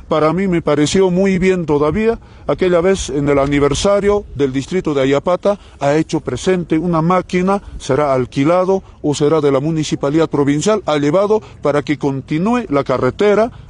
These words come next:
hacia Selva y Nambari. Entonces pienso que hasta ahí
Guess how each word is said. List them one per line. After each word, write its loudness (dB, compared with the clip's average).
hacia 0
Selva 2
y -4
Nambari. -2
Entonces 0
pienso 0
que -2
hasta 0
ahí 0